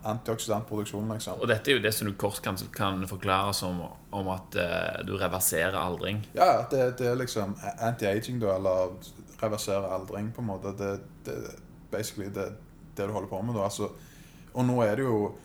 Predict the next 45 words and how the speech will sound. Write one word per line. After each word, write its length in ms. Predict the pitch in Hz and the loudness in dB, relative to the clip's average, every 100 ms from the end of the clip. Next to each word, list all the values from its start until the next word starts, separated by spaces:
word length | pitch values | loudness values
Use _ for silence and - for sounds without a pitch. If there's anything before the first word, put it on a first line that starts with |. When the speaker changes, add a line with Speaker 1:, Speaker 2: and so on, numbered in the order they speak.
| - 117 | -8 -2
Speaker 1:
ikke 240 | 117 131 | -2 -2
stikke 340 | 123 120 113 | -4 -4 2
av 60 | 110 | 2
noen 120 | 107 | 2
stol, 340 | - 107 120 117 | 0 0 2 2
at, 240 | 104 - | 0 0
eh, 260 | 98 95 95 98 98 - - - - - - - - - | 0 0 -2 -8 -12 -16 -20 -18 -18 -18 -20 -20 -12 0
det 80 | 127 | 2
er 20 | |
på 60 | 123 | 4
en 80 | 120 | 2
måte 240 | 101 104 110 | 4 2 2
hoved 340 | 117 95 123 139 - - - | -2 0 0 -2 -14 -16 -6
aspektet, 480 | 123 - 123 - - 101 | -4 2 2 2 2 2
eller 140 | 101 | 2
på 100 | 117 | 0
en 40 | 101 | 0
måte 320 | 92 104 98 - | 2 2 2 2
det 140 | 107 107 | -2 -2
som 160 | 104 - - | -6 -10 -2
er 140 | 110 117 | 0 0
utfordringen, 460 | 135 160 160 123 98 | 2 2 2 0 2
det 80 | 107 | 0
er 80 | 110 | 2
på 60 | |
en 40 | 101 | 0
måte 160 | 92 | 0
å 60 | 95 | 0
redusere 580 | 98 98 101 95 101 95 95 - - - | 0 2 2 4 4 2 2 -8 -14 -6
oksidativ 500 | 104 - 104 98 107 | -4 -2 -2 -2 -4
stress 340 | - 101 120 - | -2 0 0 -2
da. 120 | 101 98 - - - | -6 -6 -16 -20 -14
Altså, 200 | - 107 | -4 0
jo 60 | |
mindre 260 | 104 101 104 | 2 2 0
på 60 | 104 | 0
en 80 | 98 | 0
måte 160 | 85 101 | 2 2
oksidativ 520 | 101 - 107 98 101 | 2 0 -2 -2 -4
stress 320 | - - 113 - | -4 -2 -2 2
du 80 | 107 | 2
har, 140 | 98 | 2
på 120 | 101 | 0
en 60 | 101 | -6
måte 420 | 90 95 98 | -4 0 2